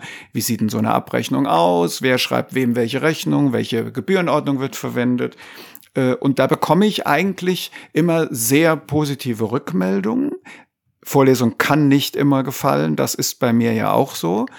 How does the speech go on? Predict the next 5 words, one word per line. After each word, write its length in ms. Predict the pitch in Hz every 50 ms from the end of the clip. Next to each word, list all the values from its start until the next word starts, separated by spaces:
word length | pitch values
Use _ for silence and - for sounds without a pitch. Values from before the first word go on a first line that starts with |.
| - - - - - - _ _ _
Ähm, 340 | 139 135 135 135 135 139 135 -
aber 460 | - 131 123 123 135 135 139 143 135 - - - - - - _ _ _
wir 180 | - 139 135
brauchen 680 | 131 - 117 113 117 135 143 - 175 170 165 160 165 - -
auch 240 | - - 120 117 -